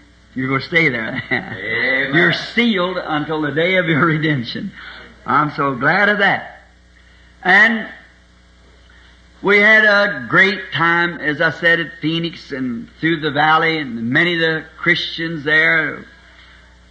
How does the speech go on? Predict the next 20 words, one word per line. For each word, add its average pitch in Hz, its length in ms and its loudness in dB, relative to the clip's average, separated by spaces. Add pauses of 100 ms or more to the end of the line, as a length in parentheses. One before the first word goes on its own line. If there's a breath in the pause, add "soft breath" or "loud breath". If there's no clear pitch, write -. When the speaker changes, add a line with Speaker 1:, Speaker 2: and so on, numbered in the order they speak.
(160)
Speaker 1:
uh, 117 300 0 (140)
many 165 340 4
of 170 120 4
'em 170 280 -8
holding 175 580 0
on 170 340 2
with 147 160 -4
dear 170 200 4
life. 175 280 4
I 190 280 2
went 190 140 2
up 202 160 0
on 196 300 0
South 196 440 0
Mountain, 180 600 0 (200)
wife 151 320 2 (200)
back 151 280 0
there 160 160 4
and 156 100 0
I. 170 260 2